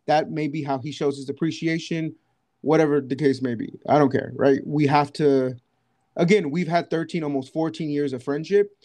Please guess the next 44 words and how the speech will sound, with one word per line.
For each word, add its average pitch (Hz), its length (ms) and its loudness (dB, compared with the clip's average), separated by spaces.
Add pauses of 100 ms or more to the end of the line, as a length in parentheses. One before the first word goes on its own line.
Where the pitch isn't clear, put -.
(240)
and 143 260 -4
we're 143 120 -2
still - 260 -2
<laughs> 156 40 -6
evolving 143 600 -2 (240)
and 139 180 -2
we're 135 80 0
still 135 240 0
growing. 127 420 -2
I 147 120 -2
don't 170 100 0
wanna 156 200 -2
take 156 240 -8
away 139 260 2
from 143 280 -6
who 165 160 -6
he 147 200 -2
is 160 320 -2 (260)
or 139 160 4
how 143 200 4
he 143 180 -4
moves, 147 520 -2 (280)
but 139 420 2 (640)
we 185 240 4
are 175 80 2
now 156 220 0
stepping 151 380 -6
into 139 260 -4
a - 20 -4
new 135 160 -2
space. 120 460 -8 (220)
This 156 180 -2
is 151 100 -2
a 143 80 2
collaboration. 131 920 0 (300)
And 147 120 0
I 147 80 2
feel 147 240 -2
like 139 220 -2
Gio 147 360 0
is 123 140 -4
not 135 340 -2
very 139 280 0
considerate 143 840 0